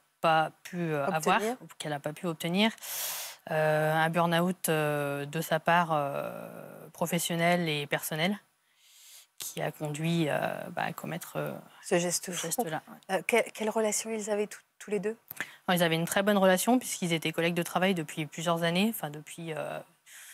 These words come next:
Speaker 1: depuis une vingtaine d'années, je dirais.
Speaker 2: Ouais.
Speaker 1: Euh, elle l'avait, euh, elle l'avait suivi dans la création de son entreprise en deux mille un.
Speaker 2: Ouais.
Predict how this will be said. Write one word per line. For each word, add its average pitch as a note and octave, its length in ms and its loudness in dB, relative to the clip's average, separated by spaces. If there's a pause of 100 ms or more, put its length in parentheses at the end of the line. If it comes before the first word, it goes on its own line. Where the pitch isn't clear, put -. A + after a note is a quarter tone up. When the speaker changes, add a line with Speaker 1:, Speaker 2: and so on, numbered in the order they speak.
(160)
Speaker 1:
depuis - 240 -12
une D#3+ 80 -4
vingtaine E3 320 2
d'années, E3 220 2
je G3+ 80 -2
dirais. F3 260 2 (300)
Speaker 2:
Ouais. F#3+ 140 -14 (460)
Speaker 1:
Euh, D#3 460 2
elle E3 200 2
l'avait, F3 520 4
euh, D3+ 500 2 (480)
elle F3+ 140 2
l'avait E3 220 2
suivi F#3+ 260 2
dans F#3+ 120 6
la E3 100 4
création F3 340 0
de F3+ 60 -2
son F3 140 2
entreprise F3+ 460 2
en F3 60 4
deux E3 120 0
mille E3+ 160 2
un. G#3+ 100 4 (160)
Speaker 2:
Ouais. G3+ 240 -6